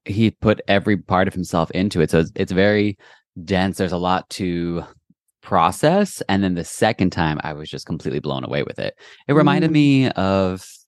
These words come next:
Speaker 1: you know, s-, movie experiences I've had where you like something once and then it keeps, like, re-, revealing layers to you and you can just peel it back or, you know, it's just, it's so methodically,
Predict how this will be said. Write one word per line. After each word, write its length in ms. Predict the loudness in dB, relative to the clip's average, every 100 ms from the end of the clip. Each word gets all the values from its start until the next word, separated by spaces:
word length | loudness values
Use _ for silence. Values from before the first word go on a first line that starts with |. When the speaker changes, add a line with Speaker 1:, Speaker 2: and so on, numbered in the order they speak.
| _
Speaker 1:
you 140 | -6 -4
know, 360 | -2 -4 -6 -10 -18 -20
s-, 160 | -20 -6
movie 460 | 2 4 4 2 0
experiences 680 | -2 0 0 0 0 2
I've 140 | 2 2
had 440 | 0 2 2 0
where 440 | -2 0 2 0 -2 _ -20 _ _ _ -6
you 100 | 0
like 220 | 2 2
something 320 | -2 0 0
once 340 | 2 2 0 -4
and 180 | -4 -2
then 240 | -2 -2
it 140 | -6
keeps, 340 | -8 -10 -8 -4
like, 140 | -4 -6 _ -4
re-, 260 | 0 0 -4 -14
revealing 500 | -2 2 4 4 6
layers 420 | 6 6 6 4 2
to 100 | -2
you 380 | -4 -2 -2 -2
and 180 | -2 -2
you 100 | -2
can 140 | -4
just 220 | -6 -8 _
peel 200 | -2 0
it 80 | 0
back 420 | 0 0 0 -2
or, 300 | -2 -2 -2 -6 -16 -20 _ _
you 120 | 2
know, 200 | 4 4
it's 220 | 2 -2 -2
just, 360 | -2 -4 -8 -2
it's 180 | -2 -2
so 880 | 0 2 4 4 4 4 4 2 -2 -12 _ _ _ _
methodically, 1040 | -6 0 2 2 0 -4 -4 -2 -2 -4